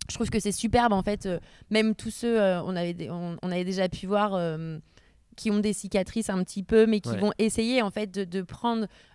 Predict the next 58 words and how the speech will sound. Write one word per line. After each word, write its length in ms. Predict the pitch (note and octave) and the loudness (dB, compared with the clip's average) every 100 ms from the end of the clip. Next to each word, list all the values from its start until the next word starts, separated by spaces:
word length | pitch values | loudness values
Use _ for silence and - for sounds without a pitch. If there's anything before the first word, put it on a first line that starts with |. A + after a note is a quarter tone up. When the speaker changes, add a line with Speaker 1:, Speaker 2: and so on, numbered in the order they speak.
| - | -10
Speaker 1:
euh, 400 | F3 F3+ F3 E3 - | -8 -6 -8 -10 -8
cette 260 | - F#3+ | -6 -4
épreuve 320 | G#3 - A3 | -6 -2 -2
de 80 | G3+ | 0
la 220 | G3 F#3+ | -2 -2
vie, 100 | G3+ | -2
donc 160 | G#3 F#3+ | -4 -4
cette 220 | F3+ F#3 | -4 -8
cicatrice, 480 | - F#3+ F#3 - A3+ | -8 -4 -4 -4 -4
par 100 | G3 | -2
exemple, 260 | F#3 G#3 F#3 | -2 -2 -2
et 40 | |
d'en 120 | F#3 | -2
faire 120 | F3+ G3+ | -2 -2
quelque 240 | G3 G3 | -2 -2
chose. 200 | G3+ A3+ | 0 -2
Je 40 | |
me 60 | F#3+ | 0
rappelle 260 | F3+ F#3 G3 | -4 -4 -6
que, 120 | G3+ | -8
par 200 | F3 E3+ | -6 -4
exemple, 180 | F3 - | -4 -6
il 40 | |
y 20 | |
en 20 | F3+ | -10
avait 100 | F3 | -8
quelqu'un 240 | E3+ F3 | -6 -6
qui 80 | F#3+ | -8
avait 80 | E3+ | -8
une 80 | |
cicatrice 540 | E3+ F3+ F3 E3+ A3 F#3 | -10 -4 -4 -4 -8 -12
et 20 | |
qui 100 | F3+ | -14
avait 100 | F3 | -14
fait 120 | F#3 | -10
une 80 | F#3+ | -10
tête 140 | F#3 | -10
de 60 | F#3 | -12
poisson 300 | F3+ F#3 A3 | -10 -12 -10
et 40 | |
ça 100 | G#3+ | -14
faisait 100 | F3+ | -12
les 120 | F3+ C#3+ | -6 0
Speaker 2:
Ouais. 60 | |
Speaker 1:
arêtes. 280 | - G#2+ G#2 - - - - - - | 2 2 0 -12 -20 -18 -18 -14 2
Et 220 | G#3 F#3+ | 6 8
en 60 | F#3 | 6
fait, 120 | G#3+ | 2
c'est, 240 | - A3+ F#3 | 0 0 2
euh, 80 | F3+ - | 0 -4
Speaker 2:
Complètement. 440 | C#3 B2 A2+ - - | -6 -4 -6 -10 4
Speaker 1:
en 60 | G#3+ | 4
fait, 100 | B3+ | 4
c'est 180 | - A3+ | 2 2
génial 280 | G#3+ A3+ B3+ | 4 4 2
de 80 | G#3 | 2
pouvoir, 400 | - F#3+ G3 F#3 | 0 0 2 0
euh, 160 | F3 | -2